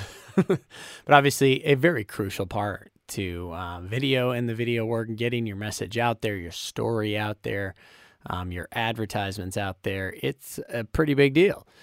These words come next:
So one of the tools that, um, we wanna discuss, um, and help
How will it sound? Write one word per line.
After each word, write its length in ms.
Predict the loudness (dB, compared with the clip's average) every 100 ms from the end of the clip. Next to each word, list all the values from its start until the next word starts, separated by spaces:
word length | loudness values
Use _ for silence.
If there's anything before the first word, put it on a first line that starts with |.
| -20 _
So 420 | -6 0 0 0
one 200 | 0 2
of 80 | 2
the 80 | 2
tools 480 | 4 4 4 2
that, 260 | -2 -6 -8 _ -20 -16
um, 200 | -12 -8
we 60 |
wanna 260 | -6 -6 -8
discuss, 840 | -10 -8 -8 0 2 2 -2 -8 -12 _ _ _ -10
um, 160 | -8
and 100 | -4
help 220 | -2 -2